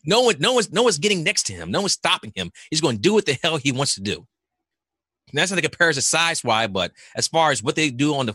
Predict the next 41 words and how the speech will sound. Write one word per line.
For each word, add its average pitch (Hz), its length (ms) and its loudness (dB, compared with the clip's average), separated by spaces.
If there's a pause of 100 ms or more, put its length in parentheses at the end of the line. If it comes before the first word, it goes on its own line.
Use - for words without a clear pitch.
court - 220 0
and 120 100 -12
field, 196 280 0 (240)
there's 190 140 -2
no, 208 200 0
there's - 220 -4 (120)
nobody 214 380 0
stopping 190 420 -4
them. 85 160 -10
Nothing. 120 460 -4 (580)
No 208 220 2
defense. - 760 -4 (1700)
And, 175 120 2
it, 135 180 -2
and 180 400 -2
we're 185 60 -2
going 190 140 2
a 185 40 2
little 190 80 2
bit 165 100 -6
forward, 196 200 0
but 151 100 -2
we 214 60 -2
saw 247 260 2
what 147 120 0
happened 135 340 -2
last 123 220 0
time 120 180 -2
the 95 80 -6
Bucks 107 380 -2 (160)
and 113 80 -4
the - 40 -4
Chiefs 131 180 -6
played 123 180 -2
against 101 220 -4
each 98 120 -6
other. 78 240 -8 (720)
Ty 170 240 0
Hill, 143 220 0
seven 156 280 0
catches, 147 480 -4